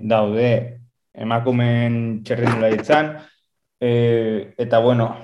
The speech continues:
nik serio esan da, e, ondo, ondo ikusten dut, eta, eta postu, ba, bueno, e, polita behaien ibilbidea eramatea. Bai alde iluna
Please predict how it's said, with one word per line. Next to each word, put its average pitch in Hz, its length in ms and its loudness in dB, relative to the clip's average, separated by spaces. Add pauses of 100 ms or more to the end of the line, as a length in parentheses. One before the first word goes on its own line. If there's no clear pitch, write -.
(140)
nik 139 320 -2 (520)
serio 135 380 0
esan 123 260 0
da, 131 120 2 (200)
e, 98 800 -4
ondo, 120 400 2 (420)
ondo 120 220 -2
ikusten 120 360 0
dut, 127 220 0
eta, 101 160 0 (400)
eta 120 340 0
postu, 123 420 -2 (760)
ba, 113 180 -6
bueno, 110 260 -4 (120)
e, 101 720 -6
polita 120 520 2 (1040)
behaien 131 680 2
ibilbidea 120 840 0 (580)
eramatea. 113 680 -4 (680)
Bai 160 540 0 (220)
alde 160 1040 0
iluna 143 880 -4